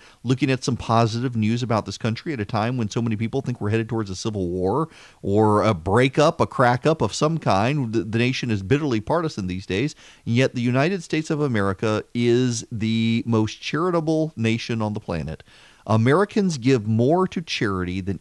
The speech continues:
any other country on earth. You know which country is the least charitable? China. Now, dare I make a partisan point on this?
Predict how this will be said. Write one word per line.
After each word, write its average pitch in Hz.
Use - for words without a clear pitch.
any 156
other 135
country 107
on 98
earth. 92
You 139
know 226
which 262
country 180
is 120
the 104
least 113
charitable? 190
China. 82
Now, 98
dare 131
I 156
make 135
a 110
partisan 110
point 87
on 71
this? -